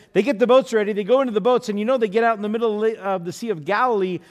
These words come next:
and the waves start to rage, and the storm is, is raging, and the disciples think they're gonna die, and they say, "Jesus, do something about it," and where is he?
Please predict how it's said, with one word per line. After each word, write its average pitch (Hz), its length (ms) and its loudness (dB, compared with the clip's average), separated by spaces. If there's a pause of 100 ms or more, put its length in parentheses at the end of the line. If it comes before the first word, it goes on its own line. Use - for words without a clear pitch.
(160)
and 175 120 0
the 202 60 4
waves 240 480 4
start 226 320 0
to 190 300 0
rage, 208 600 4
and 185 200 -4
the 170 60 -6
storm 254 460 -2
is, 185 220 -6
is 190 320 -6 (220)
raging, 214 400 2
and 190 80 -2
the 185 60 0
disciples 226 540 -2
think 226 160 -6
they're 208 100 -4
gonna 190 200 -2
die, 202 480 2 (320)
and 170 100 -2
they 202 100 0
say, 185 240 -2
"Jesus, 247 440 0
do 311 220 2
something 202 380 -2
about 180 260 6
it," 202 100 -2
and 190 140 -4
where 214 180 2
is 240 160 -4
he? 123 260 -10